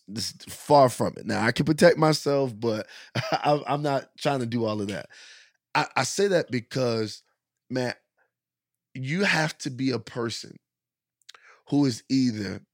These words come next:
blind or don't wanna be real with yourself to address how you felt when you were in some of the people's shoes that you go back and help.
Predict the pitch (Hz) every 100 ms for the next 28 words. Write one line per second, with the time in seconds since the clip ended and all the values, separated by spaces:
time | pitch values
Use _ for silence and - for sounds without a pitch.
0 | _ _ _ - 110 107 120 151 175 214
1 | 247 _ _ _ _ _ _ _ _ _
2 | _ _ _ 123 117 95 135 151 131 139
3 | 131 113 110 107 147 143 113 - 107 -
4 | 90 67 - _ _ _ _ _ _ _
5 | - 170 135 117 104 139 131 110 - -
6 | 143 147 131 131 - - 135 104 - _
7 | _ _ _ _ _ _ - 120 117 113
8 | 139 135 - 117 107 - 131 127 113 -
9 | 131 - 110 - 123 123 104 95 - -
10 | - _ _ _ _ _ _ _ _ 117
11 | 113 123 107 113 101 107 107 - 107 139
12 | -